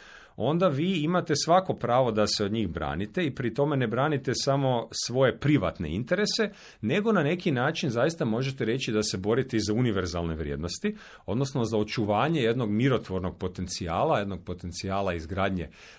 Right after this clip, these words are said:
pravnih odnosa na globalnoj razini. E sad, naravno, ako vi imate zajednicu koja je jače integrirana,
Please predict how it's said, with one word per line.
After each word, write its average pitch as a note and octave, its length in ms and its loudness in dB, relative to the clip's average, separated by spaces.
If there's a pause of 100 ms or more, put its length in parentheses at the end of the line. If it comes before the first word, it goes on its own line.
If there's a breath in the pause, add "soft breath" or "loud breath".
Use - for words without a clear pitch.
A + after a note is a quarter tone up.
pravnih G#2 520 2
odnosa F#2+ 420 -2
na E2+ 120 -2
globalnoj D#2 480 -2
razini. D2+ 420 -8 (1000 soft breath)
E C3 120 0
sad, F#3 220 2
naravno, G#3+ 380 4
ako C#3 280 2
vi C#3 100 0
imate F#3+ 320 0
zajednicu D#3+ 520 2
koja C3 160 2
je A2+ 60 4
jače D#3+ 340 4
integrirana, D#2 720 -6